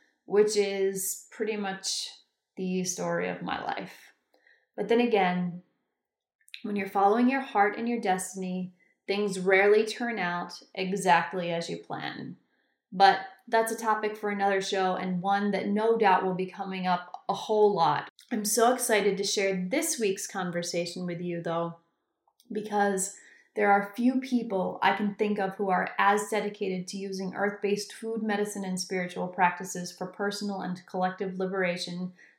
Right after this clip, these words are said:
as this week's guest, Chris Bolden Newsom. I was referred to Chris by his partner, Owen Taylor, who you may remember from episode number five,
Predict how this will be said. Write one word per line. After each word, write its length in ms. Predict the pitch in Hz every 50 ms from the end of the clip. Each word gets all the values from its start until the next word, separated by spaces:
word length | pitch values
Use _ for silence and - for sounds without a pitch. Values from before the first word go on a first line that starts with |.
| -
as 300 | - 190 190 185 185 185 175
this 260 | 208 208 208 214 -
week's 320 | 202 202 202 202 - -
guest, 560 | - 180 170 170 170 160 - - - - - _ _ _ _ _ _ -
Chris 520 | - - 233 220 214 214 214 - - -
Bolden 580 | - - - 185 185 185 180 185 180 180 180 -
Newsom. 640 | - 175 170 - - - 156 147 - - - 185 180 _ _ _ _ _ _ _ _ _ _ _ _ _ _ _ _ - - - - - - -
I 100 | - 226
was 200 | 247 240 240 233
referred 480 | 254 254 262 - 285 269 285 302 302 -
to 100 | - -
Chris 360 | - - 294 285 285 - -
by 140 | - 233 214
his 200 | 208 226 208 -
partner, 540 | - - - - 226 - 233 247 233 - -
Owen 300 | 214 214 220 226 233 240
Taylor, 640 | 240 - 208 202 196 196 190 190 185 190 185 185 - _ _ _ _ -
who 60 | 247
you 120 | 262 277
may 180 | 269 269 269 269
remember 460 | 262 262 254 262 285 262 226 190 190
from 160 | - 190 185 -
episode 460 | 196 196 - 190 190 - 190 190 180
number 260 | 185 180 180 180 180 -
five, 320 | - - - - - -